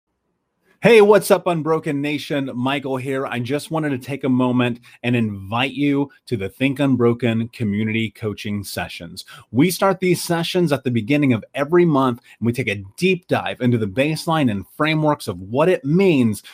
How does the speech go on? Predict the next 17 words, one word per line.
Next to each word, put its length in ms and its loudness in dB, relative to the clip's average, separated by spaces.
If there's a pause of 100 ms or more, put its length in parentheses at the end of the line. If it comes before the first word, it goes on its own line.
to 100 -16
get 160 -2
out 180 0
of 60 0
the 60 0
vortex 640 -2
and 100 -2
become 500 -4
the 60 -6
hero 380 2
of 80 2
your 100 4
own 140 4
story 480 0 (220)
through 100 -6
community, 680 0 (160)
connection, 720 -2